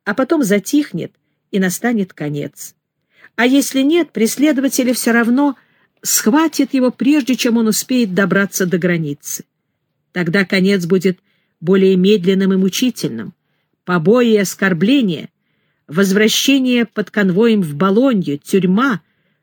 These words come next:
подобие судебного процесса. Но, тем не менее, это тоже конец. А как все произойдет, не имеет значения. Для него теперь ничто на свете не имеет значения.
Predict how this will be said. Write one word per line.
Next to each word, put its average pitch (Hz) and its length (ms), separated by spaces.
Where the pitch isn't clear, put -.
подобие 220 480
судебного 208 600
процесса. 196 800
Но, 147 140
тем 175 180
не 180 120
менее, 196 360
это 185 160
тоже 269 320
конец. 156 680
А 208 120
как 349 300
все - 240
произойдет, 156 720
не 220 240
имеет 269 300
значения. - 680
Для 175 180
него 285 240
теперь 330 360
ничто 285 400
на 285 140
свете 294 420
не 170 160
имеет 165 280
значения. 151 760